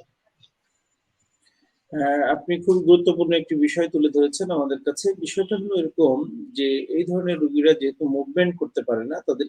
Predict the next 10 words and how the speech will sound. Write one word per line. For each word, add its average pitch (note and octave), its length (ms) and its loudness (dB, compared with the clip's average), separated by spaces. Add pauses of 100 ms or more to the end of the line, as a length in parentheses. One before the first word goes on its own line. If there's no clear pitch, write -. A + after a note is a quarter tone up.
কিন্তু D#3 200 -8
সবচেয়ে E3 420 -6 (120)
গুরুত্বপূর্ণ D#3 680 -4
হলো D3 180 -2
এই C3 80 -2
সময় C#3 380 -4
নার্সিং C3+ 540 -4 (100)
কেয়ার, A#2 300 0 (560)
মানে C#3 200 2
যেটা C#3+ 600 4